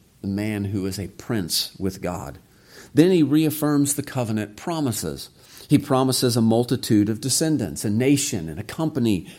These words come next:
of nations shall proceed from you. He promises the land as an inheritance in verse twelve. But he also promises at the end of verse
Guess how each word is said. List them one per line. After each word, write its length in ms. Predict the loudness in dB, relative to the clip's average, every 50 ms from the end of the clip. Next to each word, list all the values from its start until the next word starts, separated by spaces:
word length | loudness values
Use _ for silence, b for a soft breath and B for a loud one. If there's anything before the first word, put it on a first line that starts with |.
| B B
of 180 | -2 -2 2
nations 680 | 2 4 4 4 2 0 -2 -2 -2 -4 -4 -8 -10 -12 B B B B
shall 260 | B -2 0 0 0 -2
proceed 500 | -4 -6 -6 -2 0 2 2 2 0 -2
from 240 | -4 -4 -2 -2
you. 260 | -2 -2 -4 -6 -8 -10 B B B B B B B B
He 100 | B 2
promises 600 | 2 2 0 0 0 0 0 -2 -2 -4 -4 -4
the 100 | -4 -4
land 460 | -4 -2 -2 -2 -2 -2 -2 -4 -4 -4
as 140 | -6 -4
an 80 | -4 -4
inheritance 760 | -4 -4 -4 -4 -2 -2 -2 -2 -2 -2 -4 -6 -6 -6 -6 -4
in 100 | -4 -2
verse 240 | -2 -2 -4 -4
twelve. 540 | -6 -4 0 2 2 2 2 0 -2 -4 -8 -18 B B B B B B B B B B
But 100 | B 6
he 80 | 6 6
also 340 | 6 4 2 2 2 0 -2
promises 640 | -2 0 0 2 2 2 2 0 -2 -6 -8 -6 -6
at 100 | -6 -6
the 120 | -4 -2
end 220 | 0 0 0 2 0
of 80 | -2
verse 280 | 0 0 0 0 -2 -4